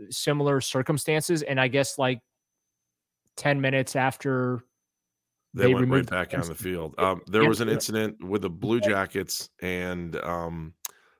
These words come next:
Speaker 2: the Dallas Stars, which I think was in fourteen. Same situation. Um, <laughs> uh, they shocked him back. Uh, the player for the Stars was shocked back in the hallway,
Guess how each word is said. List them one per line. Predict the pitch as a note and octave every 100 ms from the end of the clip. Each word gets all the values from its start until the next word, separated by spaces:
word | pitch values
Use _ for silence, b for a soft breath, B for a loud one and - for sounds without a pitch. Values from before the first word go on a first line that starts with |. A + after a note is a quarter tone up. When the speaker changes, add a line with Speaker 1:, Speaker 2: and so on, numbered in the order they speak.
| -
Speaker 2:
the | F2+
Dallas | G2+ G2+ G2+ -
Stars, | - A2 E2 D#2
which | D#2
I | E2
think | F2+ E2+
was | E2+ D#2+
in | E2 E2
fourteen. | D#2 F#2 F2 - B2+ A2+ A1+ - _ _ _ _ _
Same | - - F#2 F#2+
situation. | G2+ G2 F#2+ F#2+ G2 C#2+ C#2+ _ _ _ _ _ _ -
Um, | D#2 D#2+ D#2 D2+ -
<laughs> | - - _ _ _ _ _ _ _ _ -
uh, | E2+
they | D#2+ F2+
shocked | - G#2 G2 -
him | F2+
back. | E2+ F#2 F2+ - - _ _
Uh, | D#2+ D#2 D2+
the | E2
player | - G#2 G#2 F#2 F2
for | D#2+ - E2
the | D2+
Stars | - G2+ G#2+ F#2+ D#2 D2+ -
was | D#2
shocked | D#2+ G2 F2+ -
back | E2+ D#2+
in | D#2
the | D2+
hallway, | E2+ G#2 F#2 C#2+ C#2 C#2+